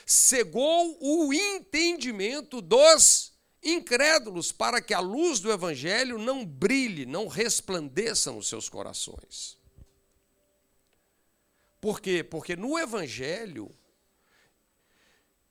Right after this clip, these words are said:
é, estão as crenças, os princípios, a revelação que conserta tudo, gente. Conserta tudo.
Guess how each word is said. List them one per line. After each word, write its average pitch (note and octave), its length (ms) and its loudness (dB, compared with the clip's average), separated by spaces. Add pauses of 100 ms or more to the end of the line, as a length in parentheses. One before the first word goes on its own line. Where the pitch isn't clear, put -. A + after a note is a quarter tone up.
(120)
é, C#3 280 -6
estão A#3 640 0
as - 240 0
crenças, F#3+ 760 0
os F#3 200 -2
princípios, F3+ 800 -4
a D#3+ 80 -2
revelação A3+ 1120 0
que G#3 160 -12
conserta G3 560 -8
tudo, D3+ 440 -16
gente. - 840 -20 (320)
Conserta C#3 520 -14
tudo. - 440 -20